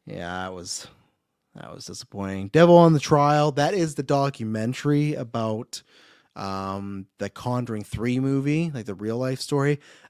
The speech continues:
I don't think this should actually be as low, but documentaries for me are hard, so I feel like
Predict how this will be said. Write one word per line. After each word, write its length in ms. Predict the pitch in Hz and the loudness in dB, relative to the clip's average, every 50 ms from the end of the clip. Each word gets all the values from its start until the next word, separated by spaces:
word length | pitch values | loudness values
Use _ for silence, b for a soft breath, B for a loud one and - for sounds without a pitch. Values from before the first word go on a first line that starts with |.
| B B - | B B -2
I 100 | 339 403 | 2 4
don't 180 | 392 254 160 - | 4 4 4 4
think 160 | 185 180 170 | 2 4 4
this 100 | 170 160 | 2 2
should 140 | - 170 170 | 4 4 2
actually 260 | 160 156 - 160 160 | 2 2 0 -2 0
be 80 | 147 135 | 0 0
as 140 | 117 104 | 0 -2
low, 440 | 104 107 113 117 131 160 180 185 190 | -6 -4 -2 0 2 2 4 4 4
but 360 | 165 - 165 160 - _ _ - | 4 4 2 2 0 _ _ 2
documentaries 640 | 175 165 175 170 - 190 180 160 - 180 170 160 - | 2 2 2 2 0 -2 -2 -2 -2 -4 -6 -6 -4
for 100 | - 170 | -4 -2
me 100 | 165 147 | -2 -2
are 60 | 123 | -2
hard, 360 | - - 135 143 156 160 - | -2 -2 0 0 0 0 0
so 100 | - 151 | -2 -4
I 20 | |
feel 220 | 131 - - 156 156 | -2 0 0 2 2
like 380 | 151 151 151 147 135 - - | 4 4 4 2 2 0 -6